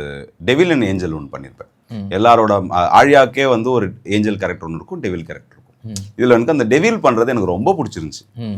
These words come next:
Speaker 1: நானே வந்து அந்த நடிச்சு காட்டி, அதை பாப்பா கிரீன் மேட்ல வச்சு எடுத்து நாங்க
Speaker 2: ம்.
Speaker 1: மேட்ச் பண்ணோம். அதை பாப்பா அப்படியே பண்ணது, அது நம்ம விஷுவலா எடிட்ல உட்காந்து பார்க்கும் போதெல்லாம், எடிட்டர்லாம் உட்காந்துன்னா, "என்னன்னா விளையாடி இருக்கே" அப்படின்னு இருந்தது. வெளியில வந்த பிறகு ரீச்சாவே நல்லா, நல்லா.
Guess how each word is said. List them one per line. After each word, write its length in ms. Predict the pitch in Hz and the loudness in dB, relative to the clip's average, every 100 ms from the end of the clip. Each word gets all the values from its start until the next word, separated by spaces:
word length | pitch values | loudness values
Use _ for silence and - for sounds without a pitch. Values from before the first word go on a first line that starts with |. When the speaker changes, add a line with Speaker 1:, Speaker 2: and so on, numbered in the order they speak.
| 101 | 4
Speaker 1:
நானே 340 | 113 131 156 | 8 10 8
வந்து 360 | 147 127 131 123 | 6 4 2 2
அந்த 200 | 113 107 | 2 0
நடிச்சு 320 | 107 - 107 | -2 -6 -2
காட்டி, 640 | 107 101 101 - 107 117 - | 4 4 4 -2 0 0 2
அதை 220 | 104 104 | 4 4
பாப்பா 400 | 104 110 120 107 | 6 6 6 4
கிரீன் 240 | 107 117 | 4 2
மேட்ல 160 | 113 95 | 0 -2
வச்சு 280 | 87 - 90 | -6 -8 -12
எடுத்து 420 | 85 160 208 - _ | -10 -6 -6 -6 _
நாங்க 220 | 113 117 101 | -4 0 4
Speaker 2:
ம். 20 | |
Speaker 1:
மேட்ச் 240 | 101 104 | 2 2
பண்ணோம். 240 | 90 82 107 | -4 -6 2
அதை 260 | 120 123 120 | 6 6 6
பாப்பா 220 | 127 135 | 6 8
அப்படியே 420 | 131 - 127 127 | 8 6 4 2
பண்ணது, 640 | 135 110 117 113 123 123 _ _ - | 4 2 4 4 2 0 _ _ 0
அது 220 | 120 139 | 6 6
நம்ம 180 | 135 131 127 123 117 | 6 6 6 6 6
விஷுவலா 500 | 123 131 156 151 139 | 2 6 8 8 6
எடிட்ல 300 | 156 147 120 | 2 2 2
உட்காந்து 180 | 131 123 | 2 4
பார்க்கும் 300 | 120 113 120 | 2 2 0
போதெல்லாம், 460 | 110 95 98 - _ _ | 0 2 2 0 _ _
எடிட்டர்லாம் 520 | 123 170 170 160 165 156 | -2 -2 4 8 8 8
உட்காந்துன்னா, 460 | 151 139 101 196 156 | 6 4 2 2 2
"என்னன்னா 600 | 107 202 277 139 175 110 - | 0 0 4 6 6 4 -4
விளையாடி 360 | 92 143 233 311 | -4 2 4 2
இருக்கே" 320 | 170 139 - - - _ - | 2 4 4 0 -18 _ 2
அப்படின்னு 280 | 123 139 143 | 4 6 6
இருந்தது. 640 | 123 104 92 85 127 - - 104 | 4 0 -2 -4 -8 -10 -4 2
வெளியில 320 | 202 254 233 | 2 4 4
வந்த 200 | 165 139 | 4 -2
பிறகு 400 | 135 165 156 - | -4 -2 -4 -4
ரீச்சாவே 520 | 107 208 233 240 226 | -4 -4 -2 -2 0
நல்லா, 280 | 160 101 90 | 0 -2 -2
நல்லா. 220 | 80 76 | -6 -10